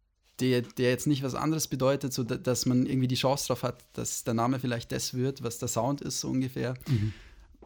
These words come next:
Speaker 1: Aber genau, im, am Ende habe ich einfach Silben kombiniert und dann ist halt irgendwas, ist es halt
Speaker 2: Geil.
Speaker 1: das einfach geworden so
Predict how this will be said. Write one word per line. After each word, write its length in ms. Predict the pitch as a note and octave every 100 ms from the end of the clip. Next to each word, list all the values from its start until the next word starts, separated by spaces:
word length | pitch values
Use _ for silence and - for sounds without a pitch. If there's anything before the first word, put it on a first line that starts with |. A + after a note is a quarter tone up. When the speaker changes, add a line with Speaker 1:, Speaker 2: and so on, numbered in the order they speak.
| _ _
Speaker 1:
Aber 480 | - A#2 A#2 A#2 A#2
genau, 360 | A2+ A2+ A#2
im, 180 | - A#2+
am 140 | - B2+
Ende 160 | D#3 D3
habe 120 | C#3
ich 100 | C3+
einfach 220 | C3 B2
Silben 460 | - C#3 C#3 C3 B2+
kombiniert 600 | C3 B2+ B2 B2 C3 C3
und 120 | A#2+
dann 180 | A#2 A2+
ist 200 | A#2+ A#2+
halt 160 | A2+
irgendwas, 640 | - B2+ A#2 A2+ - - -
ist 160 | - -
es 100 | -
halt 120 | -
Speaker 2:
Geil. 60 | C#3
Speaker 1:
das 140 | A2+
einfach 320 | A#2 A2 A#2
geworden 380 | - A#2 A#2+ A2+
so 140 | A2